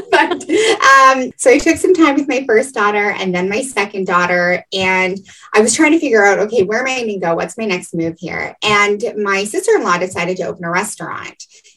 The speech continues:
And so I thought, you know, I've always loved websites. I've always loved to just kind of tinker with them. Any excuse to build a website I would find and do. And so I offered to build her a website for her restaurant as just sort of,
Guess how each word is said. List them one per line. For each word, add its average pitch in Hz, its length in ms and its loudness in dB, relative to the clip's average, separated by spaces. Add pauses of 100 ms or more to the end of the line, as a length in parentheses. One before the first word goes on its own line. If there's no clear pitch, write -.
(300)
And 208 340 0
so 208 340 2
I 202 220 0
thought, 214 300 -4
you 226 80 -14
know, 269 120 -6
I've 262 200 -2 (120)
always 247 480 0
loved 185 380 -4 (460)
websites. - 540 -12
I've 196 180 -8
always 392 420 4
loved 392 260 0
to 220 80 -2
just - 180 -8
kind 427 120 -2
of 466 160 -6
tinker 247 560 0
with - 140 2
them. 220 420 0 (240)
Any 339 260 6
excuse - 360 -6
to 220 60 -2
build 196 200 0
a 202 40 2
website 175 640 0
I 170 200 -2
would 165 280 -6
find 156 500 -4
and 165 400 -10 (140)
do. 156 440 -4 (400)
And 226 280 2
so 226 580 4
I 214 200 2
offered 214 440 -4
to 247 120 -8
build 185 420 -2
her 175 280 -4
a 175 80 -2
website 165 480 -6
for 175 100 -8
her 165 300 -2
restaurant 170 680 0
as 170 380 -2
just 175 220 -10
sort 170 200 0
of, 160 200 -2